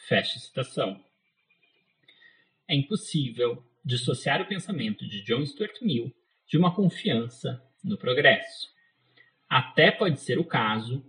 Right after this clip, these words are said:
de hoje o interesse particular não convergir com o interesse geral. Pode até ser o caso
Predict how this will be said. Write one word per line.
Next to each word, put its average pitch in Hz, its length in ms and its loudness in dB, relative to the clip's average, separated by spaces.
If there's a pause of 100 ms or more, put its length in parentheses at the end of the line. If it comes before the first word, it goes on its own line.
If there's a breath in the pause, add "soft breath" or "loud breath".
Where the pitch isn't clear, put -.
(120)
de 127 220 2
hoje 165 420 10
o 156 60 2
interesse 147 460 -2
particular 208 680 -2
não 143 120 -4
convergir 160 680 -2
com 143 60 -10
o 135 60 -6
interesse 127 440 -6
geral. 160 440 0 (640 soft breath)
Pode 123 220 4
até 113 300 2
ser 156 180 0
o 175 80 2
caso 120 560 -2